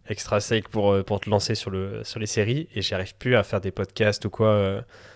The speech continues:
à l'entraînement. Là, il me faut absolument de la musique qui, qui me, qui m'ambiance, tu vois. Genre, je peux plus, euh, je peux plus faire ça, genre,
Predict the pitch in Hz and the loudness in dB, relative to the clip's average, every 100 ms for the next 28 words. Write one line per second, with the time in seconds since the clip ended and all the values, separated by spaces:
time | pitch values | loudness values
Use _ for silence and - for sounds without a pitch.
0 | - 104 104 98 104 117 113 107 101 107 | -2 4 4 4 2 6 6 6 2 0
1 | - - 107 107 101 98 98 101 - 98 | 0 0 2 4 4 2 0 -6 -10 -8
2 | 90 87 - - - - - - _ - | -6 -6 -10 -14 -20 -20 -20 -20 _ -8
3 | - 95 92 - 101 101 107 101 - 87 | 0 2 2 4 6 8 8 4 0 -4
4 | - _ 104 - - 101 - 147 135 113 | -6 _ -6 -4 -4 -4 6 10 12 10
5 | 104 110 117 131 101 - 101 92 | 8 2 2 4 4 4 4 2